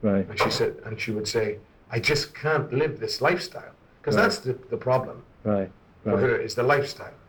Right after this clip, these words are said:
Speaker 1: But it's
Speaker 2: It's
Speaker 1: also the tabloid papers and rumours,
Speaker 2: It's
Speaker 1: whether
Speaker 2: the
Speaker 1: they're truth or
Speaker 2: she
Speaker 1: not.
Speaker 2: stopped reading those long
Speaker 1: Does she
Speaker 2: time
Speaker 1: not?
Speaker 2: ago. So that hasn't affected her 'cause she doesn't
Speaker 1: Right.
Speaker 2: see most of it.
Speaker 1: All right, right, right.
Speaker 2: So it's just that I'm away a lot and she doesn't particularly like travelling.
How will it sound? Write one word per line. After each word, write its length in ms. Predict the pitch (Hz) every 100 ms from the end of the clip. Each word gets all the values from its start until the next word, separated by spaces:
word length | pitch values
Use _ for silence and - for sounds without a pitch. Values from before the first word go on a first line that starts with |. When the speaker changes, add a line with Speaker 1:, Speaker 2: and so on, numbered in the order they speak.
| -
Speaker 1:
But 80 | 110
it's 80 |
Speaker 2:
It's 60 | 151
Speaker 1:
also 200 | 147 151
the 80 | 127
tabloid 440 | - 123 117 110 -
papers 320 | 113 113 107
and 100 | 104
rumours, 340 | 107 110 110
Speaker 2:
It's 80 | -
Speaker 1:
whether 140 | - 120
Speaker 2:
the 60 |
Speaker 1:
they're 100 | 120
truth 300 | - 139 123
or 40 | 117
Speaker 2:
she 120 | 113
Speaker 1:
not. 80 | 104
Speaker 2:
stopped 240 | 170 170 160
reading 240 | 160 135 107
those 200 | 101 123
long 140 | 139
Speaker 1:
Does 80 | 131
she 40 | 123
Speaker 2:
time 60 |
Speaker 1:
not? 140 | 123 110
Speaker 2:
ago. 120 | - - - -
So 120 | -
that 160 | 143 151
hasn't 220 | 147 131
affected 360 | 113 156 113 -
her 60 |
'cause 120 | - 120
she 120 | 123
doesn't 200 | 131 110
Speaker 1:
Right. 100 | 113
Speaker 2:
see 120 | 151
most 280 | 117 - -
of 80 | -
it. 60 | - - 120
Speaker 1:
All 80 | 104
right, 240 | 101 95 - -
right, 100 | 98
right. 100 | 95 - -
Speaker 2:
So 400 | 107 143 131 - - -
it's 200 | 131 -
just 280 | - 175 -
that 100 | 147
I'm 220 | 151 151
away 320 | 139 131 165 151
a 60 |
lot 260 | 120 120 123
and 100 | 123
she 360 | - 160 147 - - - - - -
doesn't 280 | 170 165 -
particularly 460 | 135 131 147 139 135
like 200 | 135 127
travelling. 440 | 151 165 - -